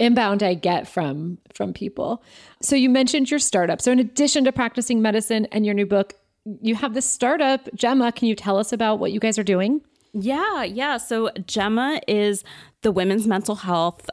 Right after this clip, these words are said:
Speaker 2: uh, masterclass focused on impact and equity. So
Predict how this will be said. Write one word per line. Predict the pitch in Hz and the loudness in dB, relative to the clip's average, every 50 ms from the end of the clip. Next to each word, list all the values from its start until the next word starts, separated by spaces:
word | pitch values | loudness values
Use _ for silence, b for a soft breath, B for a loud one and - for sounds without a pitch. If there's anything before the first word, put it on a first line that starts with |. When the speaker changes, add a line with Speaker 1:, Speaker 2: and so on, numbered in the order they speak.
| - - | -6 -4
Speaker 2:
uh, | 180 175 170 - | -2 -2 -2 0
masterclass | - 175 175 233 - - - 117 - - - - - - - - - - - | 0 -2 -2 -2 -4 -6 -8 -8 -6 -6 -6 -6 -6 -6 -6 -4 -4 -6 -6
focused | - - 190 180 - - - | -4 -4 -4 -2 -2 -2 -2
on | 190 185 165 | -2 -2 -2
impact | - 180 180 180 - - 175 160 165 - - - - | -2 -2 -4 -4 -4 -4 -6 -6 -6 -8 -8 -4 -2
and | 175 170 160 - - | -2 -2 -2 -2 -4
equity. | 165 - - 175 170 160 151 156 151 B B B B B B | -6 -4 -4 -4 -4 -2 -2 -4 -4 B B B B B B
So | - - - 208 196 190 190 180 180 180 | -10 -4 -2 0 2 2 2 2 2 0